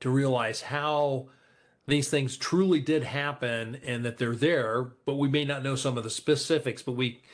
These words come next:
you know, we know that they really did happen, and we can start finding more and more of that truth to strengthen our own faith. So thank you for that.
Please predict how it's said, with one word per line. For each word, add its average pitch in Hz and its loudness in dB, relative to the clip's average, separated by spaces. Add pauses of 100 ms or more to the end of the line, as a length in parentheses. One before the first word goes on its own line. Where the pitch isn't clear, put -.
(260)
you 143 0
know, 131 2
we 123 0
know 139 2
that 135 -2
they 127 2
really 127 0
did 117 -2
happen, 120 -4
and 104 -14
we 120 -4
can 123 -2
start 123 0
finding 127 -4
more 127 0
and 123 -2
more 123 0
of 110 -6
that 113 -2
truth - 0
to 143 -4
strengthen 127 -2
our 113 -2
own 113 -4
faith. 110 -4
So 107 -8
thank 131 -2
you 110 -10
for 110 -12
that. 95 -12